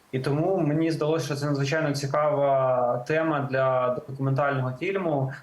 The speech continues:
е, розвінчати, власне, ці міфи про цей регіон і показати, що він був дуже важливою частиною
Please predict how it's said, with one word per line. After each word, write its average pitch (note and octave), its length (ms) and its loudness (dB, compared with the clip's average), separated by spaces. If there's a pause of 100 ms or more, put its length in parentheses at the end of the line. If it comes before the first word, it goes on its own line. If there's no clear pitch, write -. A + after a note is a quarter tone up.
(240)
е, B2+ 520 2
розвінчати, C#3 640 0
власне, B2+ 420 -2
ці C3+ 180 -6
міфи D3+ 400 0
про B2 260 0
цей B2 240 0
регіон B2 520 0
і A2+ 40 -8
показати, D#3 420 -2
що D3+ 160 -6
він D#3 280 0
був C#3+ 240 -2
дуже D3 200 -4
важливою D3+ 580 -2
частиною C#3 720 -2